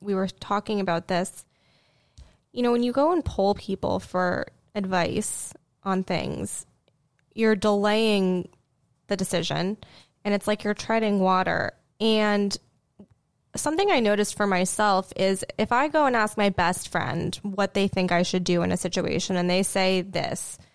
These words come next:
and then I go ask somebody else and they say something differently,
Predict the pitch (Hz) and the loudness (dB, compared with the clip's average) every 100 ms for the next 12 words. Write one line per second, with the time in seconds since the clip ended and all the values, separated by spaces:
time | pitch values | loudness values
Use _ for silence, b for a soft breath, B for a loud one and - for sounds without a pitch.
0 | b b b b b _ _ _ _ - | b b b b b _ _ _ _ -2
1 | 214 214 214 220 220 208 202 - 220 208 | 0 2 4 4 4 2 0 -2 0 2
2 | 196 170 165 170 190 180 180 202 196 190 | 2 2 0 0 0 2 2 0 0 0
3 | 185 175 170 143 - - - - | 0 -2 -4 -6 -4 -4 -4 -6